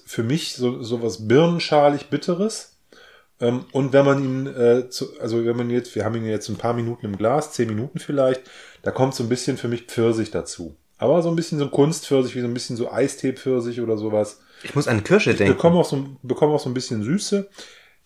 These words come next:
Speaker 1: Säure habe ich auch, aber ich finde die Säuerlichkeit jetzt nicht unangenehm. Ich finde auch nicht, dass das irgendwie nach Erbrochenem riecht, aber wie gesagt, ich habe auch einen herben, äh, ich habe mich herb grundimmunis-,
Speaker 2: <laughs>
Speaker 1: immunisiert vorhin.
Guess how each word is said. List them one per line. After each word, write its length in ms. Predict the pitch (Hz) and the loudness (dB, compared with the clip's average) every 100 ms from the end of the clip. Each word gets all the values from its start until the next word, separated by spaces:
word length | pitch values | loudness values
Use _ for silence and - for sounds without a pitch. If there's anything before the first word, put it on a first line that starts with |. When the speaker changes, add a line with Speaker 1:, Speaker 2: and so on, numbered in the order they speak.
| _ _ | _ _
Speaker 1:
Säure 640 | - 110 107 147 175 156 | -16 -10 -8 -4 -4 -4
habe 200 | 151 151 | -8 -6
ich 180 | 147 - | -8 -4
auch, 220 | 170 208 | 0 2
aber 120 | 160 | 2
ich 80 | - | 2
finde 160 | 185 190 | 0 0
die 80 | 143 | 4
Säuerlichkeit 560 | 175 190 185 - 165 | 6 6 2 2 2
jetzt 160 | 160 156 | 2 -4
nicht 220 | 170 - | -6 -4
unangenehm. 520 | 160 139 107 95 90 | -2 -2 0 0 -2
Ich 100 | 92 | -2
finde 160 | 135 135 | -2 0
auch 40 | |
nicht, 160 | 135 147 | -2 -4
dass 140 | 139 | -6
das 160 | 135 - | -6 -10
irgendwie 320 | 123 123 120 | -8 -6 -6
nach 160 | 120 120 | -4 0
Erbrochenem 400 | 104 123 147 107 | 0 0 -4 -2
riecht, 200 | 113 120 | -2 -2
aber 180 | 107 110 | -2 -2
wie 80 | |
gesagt, 320 | 110 113 110 101 | -2 2 0 0
ich 100 | 110 | -2
habe 160 | 113 | -2
auch 60 | 107 | -4
einen 80 | 101 | -4
herben, 500 | 113 135 131 120 - _ _ _ _ _ _ 123 | 4 4 4 -4 -8 _ _ _ _ _ _ -12
äh, 80 | - - | -10 -2
ich 120 | - | 2
habe 100 | 131 | 2
mich 180 | 131 - | 0 -8
herb 340 | - 127 - 123 | 6 6 6 6
grundimmunis-, 880 | 120 175 147 117 110 104 95 135 | 6 6 4 0 2 4 4 2
Speaker 2:
<laughs> 40 | 147 | 2
Speaker 1:
immunisiert 760 | 151 123 127 120 98 101 120 | 2 2 2 2 2 6 6
vorhin. 420 | - 127 120 151 | 6 4 4 2